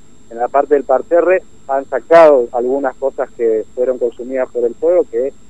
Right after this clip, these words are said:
eh, es prácticamente todo lo que uno puede encontrar en una habitación o en otros sectores de la casa, porque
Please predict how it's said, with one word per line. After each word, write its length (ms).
eh, 320
es 120
prácticamente 720
todo 200
lo 120
que 80
uno 160
puede 220
encontrar 440
en 240
una 200
habitación 680
o 360
en 140
otros 280
sectores 360
de 100
la 100
casa, 240
porque 380